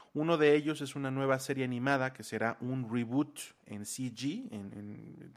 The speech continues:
generada por computadora, y el otro proyecto es una película de alto presupuesto. No se dice si la película va a ser una continuación o una, eh, conclusión de lo que se contó en la serie o si va a ser aparte, no se dice.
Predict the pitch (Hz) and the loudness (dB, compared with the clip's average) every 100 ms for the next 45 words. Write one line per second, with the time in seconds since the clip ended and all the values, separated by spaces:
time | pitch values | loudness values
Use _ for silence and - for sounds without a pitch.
0 | 104 107 113 117 113 110 123 131 147 143 | -10 -4 0 0 -2 -10 -8 -2 0 0
1 | 196 - - - - - 135 156 190 202 | -2 -8 -20 -20 -20 -2 4 6 6 4
2 | 220 185 175 180 - 170 - 170 160 131 | 0 0 2 2 2 -2 -2 -4 -2 -2
3 | 139 139 147 151 127 113 113 123 127 123 | -4 -2 2 4 4 4 4 0 -4 -8
4 | 120 135 135 156 - 127 135 143 - 135 | -8 -8 -4 -4 -4 -4 -2 -2 -2 -2
5 | 147 - 156 107 104 - 104 110 127 104 | -4 -8 -12 -8 -8 -6 -8 -6 -4 0
6 | 107 - 110 110 110 101 107 104 98 117 | -2 -4 -6 -8 -8 -14 -14 -14 -10 -8
7 | 117 - 98 107 110 110 - - - - | -8 -8 -10 -6 -4 -4 -8 -18 -20 -20
8 | - _ - 95 95 95 120 120 127 123 | -20 _ -10 -6 -6 -4 -4 -4 -4 -4
9 | - 147 143 135 107 - - - - 107 | 0 0 0 -2 -6 -10 -16 -16 -14 -10
10 | 120 113 117 143 135 139 104 - 110 107 | -8 -8 -4 -4 -2 -4 -6 -10 -8 -8
11 | 110 113 104 120 120 117 120 139 110 110 | -6 -8 -4 -4 -2 -6 -6 -4 -6 -6
12 | 151 | -8